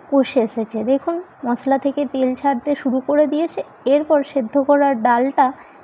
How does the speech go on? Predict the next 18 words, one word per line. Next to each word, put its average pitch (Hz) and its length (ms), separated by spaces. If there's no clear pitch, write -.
এর 254 160
মধ্যে 233 320
দিয়ে 240 200
দেব, 196 140
দিয়ে 302 220
হালকা 247 400
নাড়াচাড়া 247 520
করে 262 300
নেব। 196 140
নিয়ে 330 260
এই 269 80
ডালটাকে 254 460
কিছু 269 180
টাইমের 240 480
জন্য 277 180
ভালোভাবে 254 600
ফুটতে 254 380
দেব 196 140